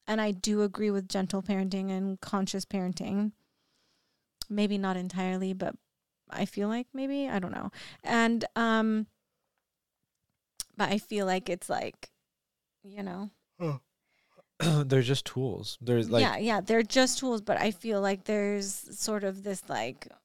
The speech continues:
Speaker 1: "Oh God, no, I'm not, I'm not perfect.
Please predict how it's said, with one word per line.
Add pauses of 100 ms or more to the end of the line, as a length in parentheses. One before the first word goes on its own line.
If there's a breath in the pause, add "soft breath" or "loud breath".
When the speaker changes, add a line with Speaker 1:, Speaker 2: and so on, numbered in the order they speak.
(140)
Speaker 1:
"Oh
God, (300 loud breath)
no,
I'm
not,
I'm
not
perfect.